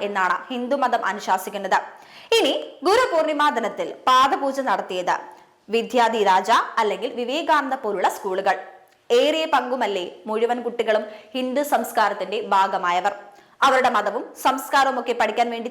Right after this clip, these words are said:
തന്നെയാണ് ആ കുഞ്ഞുങ്ങളുടെ മാതാപിതാക്കൾ അവരെ അവിടെ തന്നെ ചേർത്ത് പഠിപ്പിക്കുന്നത്. ഇനി ഒരു ഹിന്ദു അവന്റെ മതവും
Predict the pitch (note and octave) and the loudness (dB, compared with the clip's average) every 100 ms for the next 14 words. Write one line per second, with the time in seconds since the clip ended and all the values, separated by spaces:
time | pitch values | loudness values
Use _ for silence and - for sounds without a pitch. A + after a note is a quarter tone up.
0 | B3+ A#3 C#4 D4 F3 F3+ - - G#4 G#4+ | 0 0 0 0 0 0 -4 -2 4 4
1 | G#4 C#4 C4 B3 A3 G3+ G3 G3 F#3 F3+ | 4 0 0 0 2 2 2 0 -2 -2
2 | F#3 - A#3 A3 G#3 - A#3+ A3 A#3+ G#3+ | -2 0 2 2 0 0 0 0 -2 -4
3 | F#3+ G3+ F#3+ G3+ G3 F3+ F#3 G3 F#3+ G3+ | -6 -4 -4 -2 -4 -4 -6 -6 -2 -2
4 | - - - - - A4 F#4 D4 - - | -4 -18 -20 -20 -2 2 2 0 -4 -2
5 | - B4+ G4+ C#4+ A#3 F3+ - - - C4 | 2 4 2 0 -2 -4 -6 -2 0 2
6 | A#3 A3 G#3 | 0 0 0